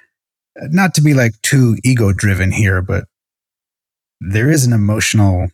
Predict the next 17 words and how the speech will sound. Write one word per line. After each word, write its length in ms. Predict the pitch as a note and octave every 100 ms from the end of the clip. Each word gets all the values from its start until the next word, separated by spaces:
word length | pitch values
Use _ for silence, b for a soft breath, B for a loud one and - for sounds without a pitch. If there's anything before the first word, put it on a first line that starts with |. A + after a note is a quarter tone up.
| _ -
residue, 640 | A#2 A#2 A#2 A2+ F#2+ F#2
let's 200 | F#2 G2
call 280 | - G#2+ F#2
it, 140 | F2+ F#2
from 680 | - C3 G#2 G2+ F2+ G2 F#2 A#2 A2+ - -
being 400 | D#3 D#3 D3+ C#3
on, 520 | F2 A2+ A2+ A2+ A#2+ - -
I 260 | - -
don't 100 | E3
wanna 160 | D3 C3
call 220 | A#2+ B2
it 40 | G#2
a 60 |
pedestal, 500 | - D3 C3+ - G#2+
but 180 | A#2+ F#2+
being, 320 | C#3 C3 B2+
like, 240 | A2 G#2